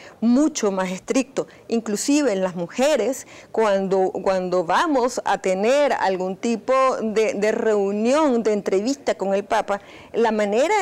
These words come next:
de, de, de vestirse es completamente negro. Y no es que podemos ir en pantalón, debemos ir en falda, debajo de la, de la rodilla, y los hombres con flú oscuro, camisa blanca y corbata oscura también, corbata negra.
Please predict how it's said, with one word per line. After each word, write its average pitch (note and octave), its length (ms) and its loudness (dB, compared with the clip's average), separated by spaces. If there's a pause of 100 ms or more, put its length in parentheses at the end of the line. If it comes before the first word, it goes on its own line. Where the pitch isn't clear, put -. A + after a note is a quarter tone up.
(140)
de, G3+ 300 -2
de, G3+ 400 2
de G3 180 0
vestirse C#4 760 0
es G#3 100 -6
completamente G#3+ 760 -2
negro. A3 360 0
Y B3 100 -2
no A#3+ 140 2
es C4+ 80 0
que D#4 100 -2
podemos A#3 380 -2
ir A3 100 2
en A3+ 100 0
pantalón, A3+ 600 0
debemos F3+ 400 -2
ir G#3 140 2
en A#3 100 2
falda, C4+ 480 0 (240)
debajo A3+ 640 2 (180)
de G#3 280 0
la, F#3 480 2
de F#3+ 200 0
la F#3+ 120 2
rodilla, C4 520 0 (260)
y D4 100 4
los B3 340 0
hombres C#4+ 380 2
con B3+ 240 0
flú D4 420 2
oscuro, C4+ 480 0
camisa C#4 480 0
blanca C4+ 560 0
y C#4+ 120 -2
corbata A3 580 0 (200)
oscura A3 520 0
también, F#3 320 -2
corbata G3 540 0
negra. G#3+ 480 0